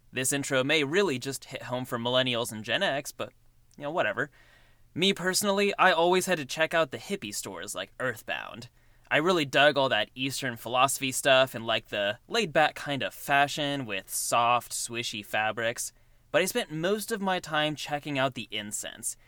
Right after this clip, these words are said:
You know, the skinny little sticks that you light up and they have all sorts of different funky scents that make you think,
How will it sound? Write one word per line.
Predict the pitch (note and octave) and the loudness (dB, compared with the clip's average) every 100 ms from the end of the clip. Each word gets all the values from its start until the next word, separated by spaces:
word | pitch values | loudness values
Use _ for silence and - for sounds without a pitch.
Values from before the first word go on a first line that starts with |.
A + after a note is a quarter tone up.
| _ | _
You | C3 | -2
know, | D3+ C#3 | 0 2
the | B2+ | 0
skinny | - D#3+ E3 D3 | 0 -2 -2 0
little | C#3+ B2 | -2 -2
sticks | - C#3+ C#3+ - | -4 -2 -4 -4
that | A2 | -6
you | A2 G#2+ | -6 -6
light | G#2 A2 A#2 | 0 2 4
up | A#2+ B2 | 2 0
and | G#2 | -6
they | G#2+ | -4
have | G2+ - | -4 0
all | C#3 D3 | 2 2
sorts | D3 C3+ - | 0 -4 -4
of | G#2+ | -4
different | C3+ C#3 A2 - | -6 -6 -12 -12
funky | - C#3 C3 G#2+ | -4 -4 -4 -8
scents | - A#2 C3+ - | -4 -4 -6 -6
that | G#2+ | -6
make | G#2+ A2+ | -6 -6
you | A2 | -8
think, | G#2+ G#2 | -4 -6